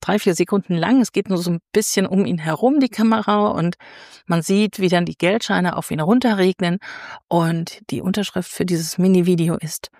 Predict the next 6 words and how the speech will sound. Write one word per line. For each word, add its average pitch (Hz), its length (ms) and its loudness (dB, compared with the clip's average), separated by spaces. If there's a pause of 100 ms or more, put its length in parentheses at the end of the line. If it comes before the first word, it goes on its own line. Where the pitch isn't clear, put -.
(280)
„Folge 185 540 0
mir, 170 420 0 (180)
ich - 220 -10
mach 131 320 -8
dich - 380 -12
reich.“ - 460 -14